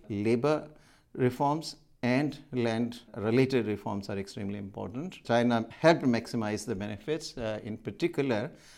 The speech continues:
by facilitating the mobility of labor from its countryside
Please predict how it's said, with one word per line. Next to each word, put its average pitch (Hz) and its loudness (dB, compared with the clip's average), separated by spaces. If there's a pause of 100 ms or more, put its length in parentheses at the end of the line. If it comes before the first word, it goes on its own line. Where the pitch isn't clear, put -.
(180)
by 117 2
facilitating 135 0 (120)
the 113 -2
mobility 113 8
of 123 4
labor 104 2 (400)
from 110 -4
its - -8 (260)
countryside 117 0